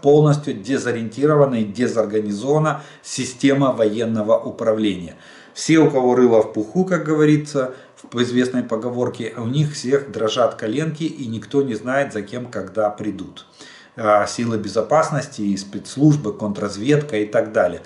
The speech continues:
Это лихорадит систему управления, дезорганизует войска.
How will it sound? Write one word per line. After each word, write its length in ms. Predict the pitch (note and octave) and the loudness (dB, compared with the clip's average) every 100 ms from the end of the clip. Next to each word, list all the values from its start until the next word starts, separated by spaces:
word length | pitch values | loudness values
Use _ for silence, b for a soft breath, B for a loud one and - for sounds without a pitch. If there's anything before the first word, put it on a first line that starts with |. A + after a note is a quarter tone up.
| B B B B - | B B B B 0
Это 240 | E3 E3+ | 2 4
лихорадит 600 | D3+ C#3+ C#3 D3+ D3 C3+ | 4 4 4 4 4 0
систему 500 | - A2+ C3+ A#2+ A#2 | -4 -8 -4 -2 -2
управления, 540 | G#2+ A2 G#2+ F#2 F2+ F#2 | 2 2 2 0 -4 -10
дезорганизует 960 | A2 A2+ A#2+ A#2+ C3 A2 B2+ C#3+ C#3 | -8 -4 -2 0 2 0 2 2 4
войска. 560 | B2+ C3 - - F2+ | 2 0 0 0 -2